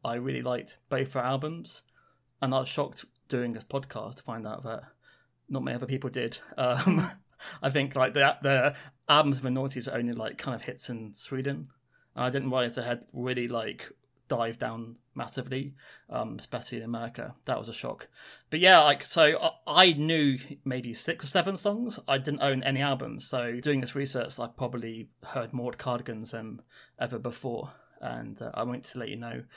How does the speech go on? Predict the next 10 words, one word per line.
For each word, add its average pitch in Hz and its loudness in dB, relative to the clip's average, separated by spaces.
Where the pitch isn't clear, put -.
what 117 -2
I 131 -4
think 156 -6
yet. 170 -2
But, 135 0
uh, 135 4
Daniel, 185 6
you 170 -2
were 151 8
around. 175 8